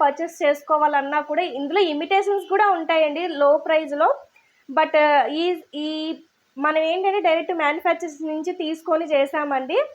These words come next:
So మీరు ఎక్కడైనా వెతికినా కూడా దీని కాస్ట్ ఫిఫ్టీన్ హండ్రెడ్ అలా ఉంటుంది. మన దగ్గర కేవలం ట్వెల్వ్ హండ్రెడ్ రూపీస్కే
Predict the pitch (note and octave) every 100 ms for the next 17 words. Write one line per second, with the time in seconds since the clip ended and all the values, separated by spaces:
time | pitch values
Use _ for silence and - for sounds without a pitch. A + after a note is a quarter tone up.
0 | - _ _ F#4+ F4+ F4 E4 D4+ C#4+ F4+
1 | F#4 G4 D#4 D#4 D#4 F4+ F4 F4 F#4+ E4+
2 | D4+ D4+ C#4+ D4+ F#4 F4 D#4+ E4+ E4 E4
3 | D4+ D#4+ D#4+ C#4+ C#4 C4+ C4+ E4 E4+ C#4+
4 | C#4+ D#4+ - F4 D4 D#4+ F#4 F4+ C#4+ E4+
5 | F4+ D#4 D#4 C4+ D4+ D4+ D#4 D4 F4